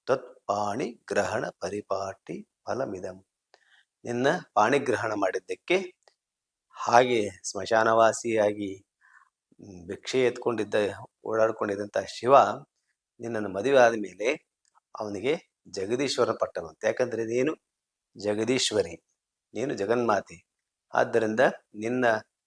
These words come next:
ಮದುವೆ ಆಗಿದ್ದಕ್ಕೆ ಅವನಿಗೆ ಜಗದೀಶ್ವರ ಪದವಿ ಬಂತು ಅಂತ ಒಂದು ಕಲ್ಪನೆ, ಒಂದು ಸುಂದರವಾದ ಕಲ್ಪನೆ. ಆ, ಹಾಗಂತೇಳಿ, ಆಮ್, ಜಗದೀಶ್ವರನಿನ್-, ಜಗ-, ಶಿವನನ್ನ ಇಲ್ಲಿ ಇದು ಮಾಡೋದಾಗಿದೆ ಅಂತ ಭಾವಿಸಬಾರ್ದು.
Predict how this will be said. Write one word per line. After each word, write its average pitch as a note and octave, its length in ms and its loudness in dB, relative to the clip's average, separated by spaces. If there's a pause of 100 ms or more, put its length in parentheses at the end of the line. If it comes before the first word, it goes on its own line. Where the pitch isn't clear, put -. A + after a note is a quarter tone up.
(220)
ಮದುವೆ A#2+ 220 4
ಆಗಿದ್ದಕ್ಕೆ A2 420 2
ಅವನಿಗೆ B2 280 4
ಜಗದೀಶ್ವರ A#2 540 -2 (120)
ಪದವಿ G#2 300 -2
ಬಂತು F2+ 320 -14
ಅಂತ - 220 -16 (340)
ಒಂದು - 180 -12
ಕಲ್ಪನೆ, B2+ 540 2
ಒಂದು A2+ 200 -10
ಸುಂದರವಾದ A2+ 640 -2
ಕಲ್ಪನೆ. G#2 520 -8 (880)
ಆ, G#2+ 120 -2 (800)
ಹಾಗಂತೇಳಿ, A#2 800 2 (720)
ಆಮ್, F#2 580 -8
ಜಗದೀಶ್ವರನಿನ್-, A#2+ 1000 0 (240)
ಜಗ-, - 480 -4
ಶಿವನನ್ನ B2 440 2
ಇಲ್ಲಿ G#2 260 0
ಇದು G2+ 140 -6
ಮಾಡೋದಾಗಿದೆ G#2 760 -2
ಅಂತ - 260 -14 (400)
ಭಾವಿಸಬಾರ್ದು. G2+ 680 -8